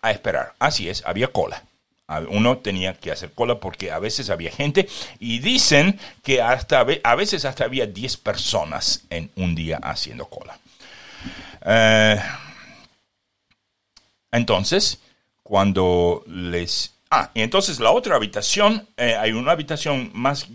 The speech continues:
grande de un lado y una habitación más pequeña del otro lado. La más pequeña era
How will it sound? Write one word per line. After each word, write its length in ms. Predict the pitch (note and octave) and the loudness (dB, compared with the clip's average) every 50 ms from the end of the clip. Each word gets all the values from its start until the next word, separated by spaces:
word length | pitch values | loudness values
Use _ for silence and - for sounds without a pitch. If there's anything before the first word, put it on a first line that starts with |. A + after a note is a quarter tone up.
| A#2 | -14
grande 500 | B2 E3+ G#3 - F3 D#3 A#2 G#2 G#2 G#2 | -8 -6 -4 -2 -2 -2 0 0 0 0
de 140 | G2 F2 G#2+ | -2 -2 -2
un 180 | C3+ F#3 F#3 D#3+ | -2 -2 0 2
lado 300 | D#3 D3 C#3+ C#3 C#3 C3 | 4 4 6 4 4 2
y 100 | A#2 A2+ | 0 -2
una 160 | A#2+ B2 A2+ | -2 0 0
habitación 440 | G#2+ G2+ - G#2 F#2 - - G#2+ G#2 | 0 -2 -4 -6 -6 -6 -6 -4 -4
más 280 | G2+ G2 G2+ - - | -4 -4 -4 -6 -8
pequeña 500 | - _ - G2+ - - B2+ A#2 A2+ G#2+ | -10 _ -16 -16 -10 -8 -6 -4 -2 -4
del 200 | F#2+ E2+ F2+ F2 | -4 -4 -4 -4
otro 200 | F#2 F2+ G2 F2+ | -4 -4 -4 -6
lado. 240 | E2 D#2 C#2+ D2 D2+ | -4 -4 -4 -4 -2
La 140 | E2+ A2+ B2 | 0 0 2
más 160 | C#3+ E3 E3 | 2 0 0
pequeña 460 | - D#3+ D3 - D#3 D#3+ E3 D#3 A#2 | -2 -6 -6 -6 -6 -2 -2 -2 0
era 320 | G2 A2 G#2+ G#2 G2+ G2 | 0 2 2 2 2 0